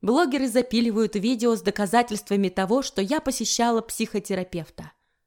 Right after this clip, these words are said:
Они полощут мою персону даже больше, чем Доронина. Рассуждают на тему моей адекватности и того, насколько нужно быть дурой – или же меркантильной сукой, чтобы спать с тем,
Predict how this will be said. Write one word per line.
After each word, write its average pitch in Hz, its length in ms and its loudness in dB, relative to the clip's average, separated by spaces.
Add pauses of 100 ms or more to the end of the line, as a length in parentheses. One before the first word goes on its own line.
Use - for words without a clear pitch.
(540)
Они 208 200 0
полощут 208 540 0
мою 196 220 0
персону 214 500 -2
даже 196 240 -2
больше, 214 340 -2
чем 214 260 -2
Доронина. 175 560 0 (640)
Рассуждают 269 640 0
на 233 100 4
тему 262 320 2
моей 240 380 4
адекватности 220 920 -4 (500)
и 202 120 -6
того, 214 260 2
насколько 214 460 0
нужно 208 300 0
быть 170 280 -4
дурой – 233 340 0 (520)
или 214 160 0
же 196 160 0
меркантильной 214 760 0
сукой, 175 540 -6 (380)
чтобы 202 300 -2
спать - 420 -4
с - 160 -16
тем, 254 300 0